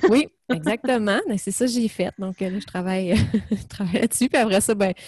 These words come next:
Speaker 2: cette série-là, on travaillera à mettre plus, le faire autrement ou le faire de la même façon, mais plus efficacement. Ou en tout cas,
Speaker 1: Mm.
Speaker 2: on apprend à chaque, chaque jour est un apprentissage.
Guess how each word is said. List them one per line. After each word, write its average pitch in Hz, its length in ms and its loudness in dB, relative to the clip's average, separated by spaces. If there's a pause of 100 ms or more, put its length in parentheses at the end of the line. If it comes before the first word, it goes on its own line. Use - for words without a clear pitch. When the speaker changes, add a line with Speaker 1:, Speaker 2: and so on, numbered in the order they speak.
(140)
Speaker 2:
cette 220 200 0
série-là, 208 520 4
on 180 360 -2
travaillera 202 560 0
à 202 40 0
mettre 202 300 -2
plus, - 600 -4 (500)
le 226 160 -2
faire 240 260 0
autrement 226 520 0
ou 240 220 0
le 220 100 0
faire 233 180 -4
de 233 60 -6
la 226 60 -2
même 220 180 -2
façon, 226 340 -2
mais 220 180 -2
plus 220 480 -4
efficacement. 202 680 -6
Ou 247 180 -6
en 202 40 -2
tout - 140 -18
cas, - 100 -6
Speaker 1:
Mm. 208 60 -10 (540)
Speaker 2:
on 190 160 2
apprend 220 680 -2
à 180 40 -4
chaque, 240 340 -6 (200)
chaque 247 260 -6
jour 233 220 0
est 214 100 -2
un 196 100 -2
apprentissage. - 720 -8